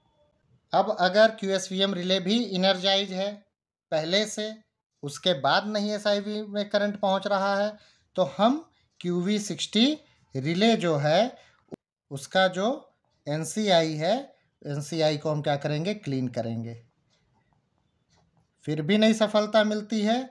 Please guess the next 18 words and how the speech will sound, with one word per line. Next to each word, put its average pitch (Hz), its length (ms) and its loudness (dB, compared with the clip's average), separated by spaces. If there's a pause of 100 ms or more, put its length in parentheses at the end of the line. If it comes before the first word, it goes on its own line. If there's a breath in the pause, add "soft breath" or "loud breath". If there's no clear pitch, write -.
(340 soft breath)
तो 160 80 -4
हम 196 260 2 (140)
होबा 147 380 4
को 175 200 -4 (580 soft breath)
ऑफ 147 400 -2
करके 143 300 -2 (260)
एक 135 240 -4
बार 190 300 2 (440 soft breath)
कोशिश 135 420 -6
करेंगे, 117 560 -8 (760)
उससे 208 380 0
भी 214 160 0
नहीं 214 220 0
होता 214 360 2
है 220 180 0 (540 soft breath)
तो 175 120 -2
हम 254 360 0 (380)
आईपी 151 460 -2